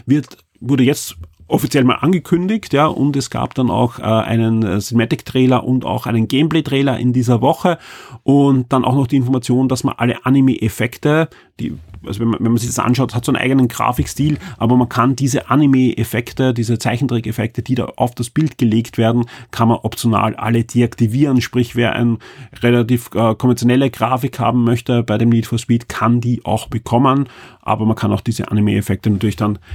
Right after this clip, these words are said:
eingeschaltet lassen. Auf Platz fünf eine neue Warhammer-Kolumne, die ist diese Woche online gegangen, ist auch ziemlich schnell in den Charts hochgeklettert. Der Titel ist Der Tag, an dem sich Games Workshop für einen Fehler bei Warhammer vierzigtausend entschuldigte.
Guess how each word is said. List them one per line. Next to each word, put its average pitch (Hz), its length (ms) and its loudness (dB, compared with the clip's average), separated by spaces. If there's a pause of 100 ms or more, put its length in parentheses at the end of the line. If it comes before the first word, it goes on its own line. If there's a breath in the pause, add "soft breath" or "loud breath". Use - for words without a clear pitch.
(100)
eingeschaltet 110 560 0
lassen. - 300 -6
Auf 123 260 -4
Platz 127 200 -2
fünf 151 300 0
eine 117 200 2
neue 117 460 2
Warhammer-Kolumne, 123 960 4
die 131 120 -2
ist 123 140 -4
diese 135 200 0
Woche - 260 -4
online 147 260 0
gegangen, 131 440 -2
ist 127 120 -6
auch 131 100 -4
ziemlich 151 420 -2
schnell 127 280 0
in 131 240 -2
den 127 140 0
Charts 120 400 -2
hochgeklettert. 139 640 -2 (260 loud breath)
Der 147 80 2
Titel 175 220 4
ist 175 240 2
Der 156 160 -2
Tag, - 380 -2
an 151 140 0
dem 147 220 2
sich 131 220 -4
Games 143 300 0
Workshop 127 380 0
für 139 100 -4
einen 131 160 0
Fehler 135 340 2
bei 117 240 2
Warhammer 123 360 2
vierzigtausend 127 720 -4
entschuldigte. 190 1000 0